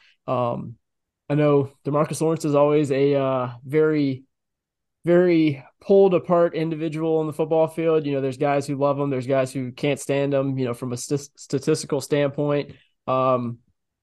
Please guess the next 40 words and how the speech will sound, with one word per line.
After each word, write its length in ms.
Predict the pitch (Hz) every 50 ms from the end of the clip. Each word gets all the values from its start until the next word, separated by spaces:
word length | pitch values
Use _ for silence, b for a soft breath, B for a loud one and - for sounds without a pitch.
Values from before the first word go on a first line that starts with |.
| _ _ _ -
again, 360 | 139 120 147 143 139 135 139
going 220 | 139 139 139 139
back 220 | 131 135 135 135 -
to 100 | 147 135
how 200 | 139 139 135 135
I 80 | 131
opened 300 | 135 139 135 139 143 135
the 60 | 135
show, 280 | 127 - 147 139 143 139
is 160 | 135 131 123
this 400 | 131 135 131 131 143 147 143 127
is, 220 | 147 143 135 131 -
this 220 | - 143 143 139
isn't 300 | - 175 175 160 170 143
a 80 | 143 147
guy 220 | 143 151 147 147
we're 160 | 143 139 143 143
gonna 180 | 147 139 131
fight 260 | - - 143 139 139
on 160 | 143 143 139 135
'cause 180 | 127 131 127 127 -
we 140 | 131 135 131
both 340 | 123 127 139 139 131 131 -
really 200 | 143 139 139 131
like 240 | 127 131 131 131 -
the 80 | 120
player. 500 | - - 135 135 135 131 131 135 131 127 b b b b b b b _ - -
Um, 240 | 127 123 127 123 123
I 60 | 120
still 380 | - - - - - - 139 135
think 200 | - 143 135 127
he 140 | - 135 135
has 200 | 135 131 120 -
plenty 260 | - - 135 131 131
left 280 | 127 131 131 - -
in 80 | 131 127
the 80 | 123 117
tank, 380 | - - 135 131 131 131 127 -
but, 180 | - 131 127 127
uh, 320 | 123 123 123 120 117 117